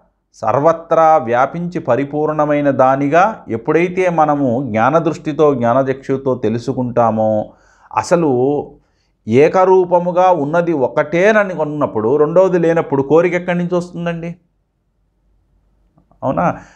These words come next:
నేను ఒకడిని శరీరంతో ఉన్నాను అనుకుంటే శరీరం కనిపిస్తుంది. ఎప్పుడైతే శరీర తాదాత్మ్యం దేహ దృష్టితో మనం ఉన్నామో, ఈ దేహం దృష్టితో నేను ఉన్న నాకు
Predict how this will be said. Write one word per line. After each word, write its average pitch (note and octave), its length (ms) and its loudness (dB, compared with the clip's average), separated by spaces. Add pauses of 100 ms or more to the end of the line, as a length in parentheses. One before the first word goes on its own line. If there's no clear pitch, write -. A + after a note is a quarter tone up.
(140)
నేను C3 320 2
ఒకడిని D3+ 340 0
శరీరంతో D3 640 0
ఉన్నాను D3+ 500 2
అనుకుంటే E3+ 320 0
శరీరం F#3 460 4
కనిపిస్తుంది. A2 640 -8 (520)
ఎప్పుడైతే F3+ 540 2
శరీర F3 440 4
తాదాత్మ్యం D#3+ 720 2
దేహ C#3+ 260 2
దృష్టితో F3+ 500 -2
మనం E3+ 240 2
ఉన్నామో, A2+ 480 -2 (500)
ఈ F3+ 180 -4
దేహం D#3 460 2
దృష్టితో F3+ 420 -2
నేను D#3+ 240 0
ఉన్న D3+ 200 -2
నాకు C3 400 0